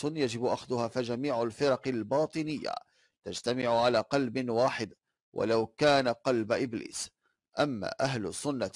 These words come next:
والجماعة فهم كالجسد الواحد. الدكتور عبد الله الأزرقي كانت له إجابة مختلفة وقال:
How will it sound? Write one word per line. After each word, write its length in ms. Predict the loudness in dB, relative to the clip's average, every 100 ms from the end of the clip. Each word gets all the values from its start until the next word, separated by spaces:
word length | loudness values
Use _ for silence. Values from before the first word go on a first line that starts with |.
| -4
والجماعة 840 | 0 0 0 0 2 2 -2 _ _ _ _
فهم 320 | 0 0 -2
كالجسد 680 | -2 -2 -2 -4 -4 -4 -2
الواحد. 540 | 0 0 -2 -6 -6 -12 _ _ _ _ _ _ _ _ _ _ _ _ _ _ _ _ _ _ _ _ -20 _ _ _ _ -6
الدكتور 480 | 0 2 2 4 6
عبد 220 | 6 6
الله 200 | 6 8
الأزرقي 680 | 8 6 4 0 0 -2 0
كانت 420 | 0 2 0 -2
له 280 | -2 0 0
إجابة 380 | 0 0 0 -4
مختلفة 680 | -6 -6 -4 -2 -2 -4 -8
وقال: 500 | -10 -6 0 2